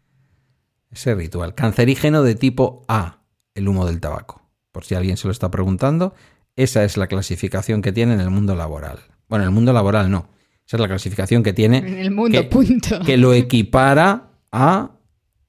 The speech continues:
Speaker 1: los procesos de, digamos, bio-, de humo en los procesos industriales a los procesos más peligrosos, ¿vale? Los cancerígenos de tipo A en el mundo laboral son aquellos para los que te tienes que poner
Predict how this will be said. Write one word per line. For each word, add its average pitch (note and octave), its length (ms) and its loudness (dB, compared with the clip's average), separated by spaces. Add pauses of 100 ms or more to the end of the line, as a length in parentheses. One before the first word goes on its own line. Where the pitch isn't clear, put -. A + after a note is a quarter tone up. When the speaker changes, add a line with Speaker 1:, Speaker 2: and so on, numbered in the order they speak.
(120)
Speaker 1:
los A2 380 2
procesos B2 1080 -2 (160)
de, F#2 1120 -2
digamos, G2 500 -2
bio-, F#2+ 260 -2
de F2+ 360 -2
humo C3 520 4 (840)
en G2 280 -6
los F#2+ 120 -8
procesos G#2 500 -4
industriales B2 580 2
a G2+ 80 -2
los G#2+ 140 -2
procesos G#2 500 -4
más A2+ 160 -4
peligrosos, G2+ 800 -4 (100)
¿vale? F#2 240 -6
Los A#2+ 120 -6
cancerígenos A2+ 680 0
de A2+ 100 2
tipo G2+ 320 -2
A B2 220 0 (480)
en G2 240 -2
el F#2+ 160 2
mundo A2+ 320 4
laboral A2+ 460 4
son A#2 180 0
aquellos A#2+ 340 2
para G2 220 0
los F#2+ 160 -2
que G#2 120 -2
te F#2+ 120 -4
tienes A#2 320 0
que A2 420 -2
poner A#2+ 480 2